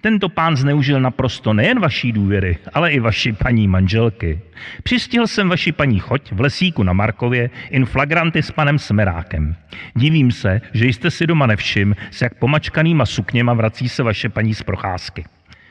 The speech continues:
Učiníte zajisté velice dobře, když takového svého straníka veřejně sfackujete. Že vám nelhu,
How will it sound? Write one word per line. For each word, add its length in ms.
Učiníte 560
zajisté 480
velice 360
dobře, 520
když 260
takového 480
svého 300
straníka 600
veřejně 460
sfackujete. 840
Že 200
vám 260
nelhu, 460